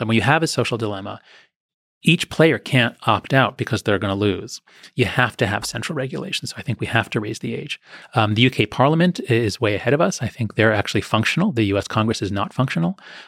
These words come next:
Um, so the Parliament is, uh, implementing the, uh, age-appropriate design code that may put pressure on the platforms globally to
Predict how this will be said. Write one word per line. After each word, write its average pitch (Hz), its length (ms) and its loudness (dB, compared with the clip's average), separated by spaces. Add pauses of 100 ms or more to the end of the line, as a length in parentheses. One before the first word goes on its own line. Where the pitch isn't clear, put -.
(120)
Um, 110 180 2
so 120 220 2
the 101 100 0
Parliament 135 460 2
is, 110 280 0
uh, 143 60 0
implementing 110 680 0
the, 98 340 -2 (340)
uh, 113 200 2
age-appropriate 117 440 0
design 113 320 2
code 190 280 0 (400)
that 117 240 0
may 113 120 4
put 120 220 -4
pressure 117 380 0
on 107 240 -4
the 101 80 -4
platforms 110 520 -6
globally 107 500 -6
to 101 420 -4